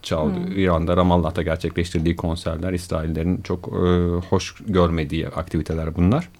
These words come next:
Speaker 1: Suçlandığı bir başka konu ise benim ilginç bulduğum, aslında senin de düşüncelerini merak ettiğim bir başka konu, İsrail'de yönettiği orkestralarda Wagner çalması. Kendisinin de kabul ettiği ve onayladığı bir biçimde Wagner'in,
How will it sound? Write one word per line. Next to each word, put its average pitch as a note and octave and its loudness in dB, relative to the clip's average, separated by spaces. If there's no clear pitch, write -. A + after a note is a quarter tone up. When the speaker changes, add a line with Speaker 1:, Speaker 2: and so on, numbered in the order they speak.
Speaker 1:
Suçlandığı D3+ 2
bir F3 6
başka D#3+ 0
konu D3+ 2
ise A2+ 2
benim F#2+ 2
ilginç F#2+ 0
bulduğum, F#2 4
aslında F2 0
senin F2+ 4
de E2+ -2
düşüncelerini E2+ -2
merak F2 -2
ettiğim F#2+ 2
bir F2+ 0
başka - 0
konu, A#2+ 6
İsrail'de C3+ 4
yönettiği A2+ 2
orkestralarda G#2+ 0
Wagner G#2+ 4
çalması. D#2+ -4
Kendisinin A#2+ 4
de C3+ 4
kabul A#2 2
ettiği G#2 0
ve G#2 0
onayladığı G#2 0
bir G2 -2
biçimde G2 2
Wagner'in, G2+ 6